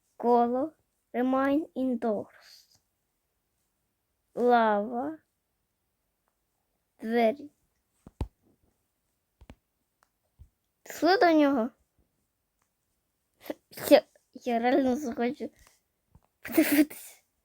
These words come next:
Що це за палка, до речі, коло нього? Я не знаю,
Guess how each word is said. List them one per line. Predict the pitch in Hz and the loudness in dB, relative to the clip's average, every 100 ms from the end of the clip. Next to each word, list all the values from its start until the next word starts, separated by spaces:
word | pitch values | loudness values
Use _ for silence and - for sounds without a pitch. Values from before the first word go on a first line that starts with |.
| _ _ - _ _ | _ _ -20 _ _
Що | - | -8
це | 285 415 392 | -6 -4 0
за | 370 | 0
палка, | 330 269 302 311 - | 0 4 4 4 0
до | 226 233 | -2 0
речі, | 226 233 247 - | 0 0 -4 -10
коло | - 220 214 | -10 -6 -4
нього? | 220 240 277 285 - _ _ _ _ _ _ _ _ _ _ _ _ | -4 -4 -6 -8 -14 _ _ _ _ _ _ _ _ _ _ _ _
Я | 240 | -2
не | 254 | 0
знаю, | 254 247 240 262 | 0 -2 -2 -2